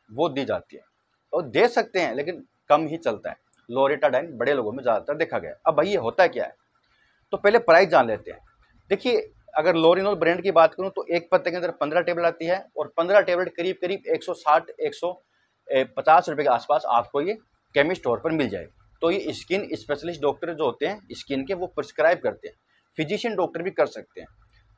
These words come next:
तो सेल्फ यूज़ नहीं करना है। अब समझते हैं। तो भैया, Loratadine एक एंटीहिस्टामिन सॉल्ट होता है। अब ये क्या होता है दोस्तों, बॉडी के अंदर एक केमिकल मैसेंजर होता है हिस्टामिन।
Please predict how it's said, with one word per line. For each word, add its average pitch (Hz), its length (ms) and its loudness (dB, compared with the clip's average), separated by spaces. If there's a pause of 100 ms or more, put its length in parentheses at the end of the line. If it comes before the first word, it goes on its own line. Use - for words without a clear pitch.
तो 170 120 -2
सेल्फ 131 340 -2
यूज़ 147 140 -6
नहीं 127 160 -6
करना 87 240 -10
है। - 60 -20 (520)
अब - 100 4
समझते 117 400 -8
हैं। - 80 -18 (440)
तो 208 60 2
भैया, 240 140 6
Loratadine 202 720 4 (100)
एक 190 220 0 (220)
एंटीहिस्टामिन 165 1040 2
सॉल्ट 143 280 0
होता 92 240 -8
है। 80 120 -12 (500)
अब 165 140 4
ये 208 100 2
क्या 196 140 2
होता 170 220 0
है 143 100 -8 (340)
दोस्तों, 214 240 2
बॉडी 185 280 4
के 220 60 -2
अंदर 220 160 2
एक 226 140 0
केमिकल 180 360 0
मैसेंजर 180 300 -4
होता 160 160 2
है 196 120 2
हिस्टामिन। 131 640 0